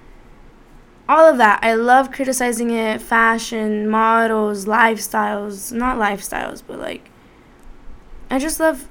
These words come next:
discussing, discussing and criticizing all of those little things, and I find it very entertaining, personally, for me, myself. I love hearing other people criticize things, and then I think how I would criticize them. So,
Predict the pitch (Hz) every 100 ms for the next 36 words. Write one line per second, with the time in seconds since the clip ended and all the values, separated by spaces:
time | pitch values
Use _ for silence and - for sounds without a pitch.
0 | - - 277 - 254 254 269 285 285 285
1 | 277 262 233 240 - 226 254 247 247 226
2 | - 226 220 240 226 220 240 214 226 226
3 | 247 240 240 247 240 240 311 294 233 214
4 | - - - - - - - 226 240 302
5 | 359 359 269 294 339 311 302 294 370 277
6 | 202 - 349 349 294 240 220 226 254 311
7 | 226 220 214 240 247 226 214 202 202 220
8 | 226 - - - - - 254 247 233 -
9 | 220 220 226 220 214 208 - - _ -
10 | - 233 226 214 214 - 214 220 285 277
11 | 233 226 220 214 202 226 214 - - -
12 | 285 277 - 214 208 214 208 294 381 -
13 | - - - - - - 381 294